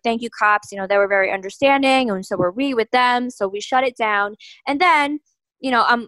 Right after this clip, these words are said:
I'm all pissed off or whatever. But then, you know, we bring the kids on the boat so no one's upset. And,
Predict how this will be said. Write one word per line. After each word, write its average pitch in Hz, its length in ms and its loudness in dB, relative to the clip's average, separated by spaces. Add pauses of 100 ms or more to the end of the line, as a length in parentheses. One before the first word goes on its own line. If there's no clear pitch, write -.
I'm 247 240 0
all 285 160 4
pissed - 260 -6
off 233 200 2
or 226 80 -4
whatever. 214 260 -2
But 214 160 -6
then, 220 240 -2
you 220 80 -6
know, 185 240 0 (360)
we 220 120 -4
bring 240 180 -2
the 240 60 -2
kids 220 220 -2
on 196 100 0
the 196 80 -4
boat 185 280 2
so 190 100 -8
no 185 120 -2
one's 190 160 -6
upset. 180 460 0
And, 175 320 -8